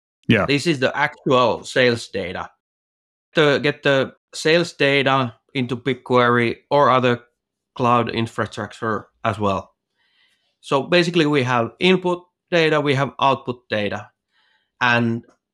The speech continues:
Speaker 2: with that data, we can basically use the data in the formula. And you can do the marketing mix model formula. Of course, if you are a data scientist, you may want to use R,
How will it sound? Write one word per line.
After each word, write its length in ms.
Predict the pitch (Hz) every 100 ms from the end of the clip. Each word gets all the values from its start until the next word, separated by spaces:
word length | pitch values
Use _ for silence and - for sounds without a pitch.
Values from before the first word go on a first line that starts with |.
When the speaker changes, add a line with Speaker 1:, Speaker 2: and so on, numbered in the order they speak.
| -
Speaker 2:
with 260 | 143 127
that 280 | 170 165 -
data, 640 | 156 147 143 131 131 123 - _
we 120 | 131
can 160 | 120 120
basically 720 | 131 123 131 123 123 117 - _ _
use 280 | 127 147 139
the 80 | 131
data 540 | - 135 139 127 120 -
in 160 | 156 156
the 80 | 143
formula. 640 | - 110 123 147 175 180 _ _ _ _ _ _ _ _ _ -
And 500 | 127 120 120 117 123
you 160 | 135 143
can 300 | 151 147 123 -
do 440 | 170 180 190 185
the 600 | 147 156 147 143 139 - _ -
marketing 500 | 135 135 131 127 127
mix 220 | 123 -
model 480 | 123 131 123 123 -
formula. 720 | 127 123 127 123 117 113 113 - _ _ _ _ -
Of 160 | 117
course, 300 | - 165 139
if 180 | - 120
you 100 | 135
are 60 | 113
a 60 |
data 280 | 104 135 147
scientist, 680 | 139 156 160 151 156 - -
you 120 | 117
may 220 | 113 139
want 320 | 156 139 143 -
to 100 | 135
use 560 | 117 120 117 104 - _
R, 560 | 113 123 131 139 143